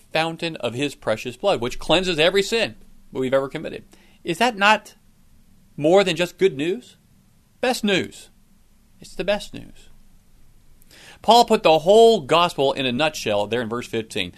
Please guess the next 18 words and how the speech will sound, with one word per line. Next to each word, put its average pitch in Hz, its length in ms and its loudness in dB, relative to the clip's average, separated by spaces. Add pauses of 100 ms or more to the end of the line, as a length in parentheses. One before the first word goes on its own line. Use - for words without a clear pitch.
(200)
The, 123 120 0
the 123 140 -4
crux - 560 -2
of 170 280 0
the 165 60 -2
matter 170 380 -2
is 131 300 -2
prefaced - 640 -2
with 147 120 -10
that - 260 0
key 202 400 -6
attention-getting 147 1000 -4
phrase. 117 680 -6 (1080)
It 151 100 0
is 143 120 -2
a 131 80 4
trustworthy 190 1040 0
statement 180 540 -2